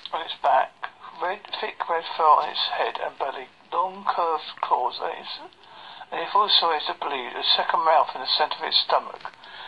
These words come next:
When approached by humans, the Mela-, Mapengolia is said to wear, rear up in its right head like a bear,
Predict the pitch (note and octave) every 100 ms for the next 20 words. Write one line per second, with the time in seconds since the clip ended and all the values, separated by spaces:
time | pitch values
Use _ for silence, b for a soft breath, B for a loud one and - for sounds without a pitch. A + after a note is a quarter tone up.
0 | B B E3+ A3 - F3 E3 - D#3+ D#3+
1 | F#3 D3 C3 B2+ D3 D#3+ F3 F#3 - -
2 | _ E3 F#3 F#3 F#3+ F3 D3+ C#3+ C3 B2
3 | C#3+ - B B B - - E3 - D#3
4 | D3+ - F#3+ E3 F3+ F3+ - - - -
5 | C4+ - - D#3+ D#3 D#3 D3 C3+ - -
6 | D3 A#2